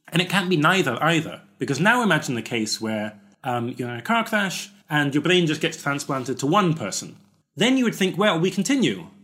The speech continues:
I was in this terrible car crash, I woke up with a different body, but still me, I still have all the same memories and so on.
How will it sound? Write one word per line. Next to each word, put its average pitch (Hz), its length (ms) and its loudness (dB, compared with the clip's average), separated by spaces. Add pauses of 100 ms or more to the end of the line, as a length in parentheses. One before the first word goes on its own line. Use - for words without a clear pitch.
(180)
I 143 80 0
was 143 140 2
in 160 60 4
this 143 120 0
terrible 135 280 -6
car 226 240 -2
crash, 208 260 -2
I 147 60 0
woke 131 180 -2
up 127 120 -6
with 120 80 -6
a 113 40 -6
different 123 300 -8
body, 233 240 -2
but 208 140 -4
still 220 220 0
me, 139 260 2
I 90 60 -12
still 131 200 -8
have 110 140 -10
all 110 120 -6
the 101 60 -10
same 101 220 -10
memories 98 380 -12
and 104 100 -18
so 104 160 -16
on. 127 240 -18